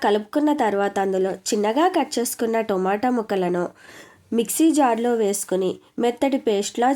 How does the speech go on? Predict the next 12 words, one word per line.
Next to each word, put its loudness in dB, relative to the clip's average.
చేసుకోవాలి. -2
తర్వాత 4
అది 0
కూడా 2
వేగుతున్న 4
ఉల్లిపాయ 0
ముక్కలో 0
వేసి 0
టమాటా 0
పేస్టును -2
బాగా 0
వేయించాలి. 0